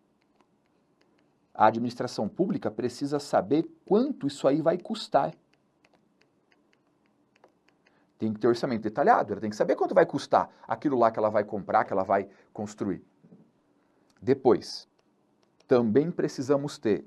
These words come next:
uma previsão, uma previsão de recurso orçamentário, é saber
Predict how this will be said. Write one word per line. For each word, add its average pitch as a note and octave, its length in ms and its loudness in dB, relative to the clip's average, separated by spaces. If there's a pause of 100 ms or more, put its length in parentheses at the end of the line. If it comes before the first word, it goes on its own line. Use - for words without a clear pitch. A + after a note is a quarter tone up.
uma A2 220 -2
previsão, D3 880 0 (2500)
uma G2+ 320 -4 (320)
previsão C#3 720 0 (2000)
de G#2 180 0
recurso G2+ 560 -4
orçamentário, F2+ 840 -8 (1700)
é F#2+ 80 -4
saber G2+ 580 -2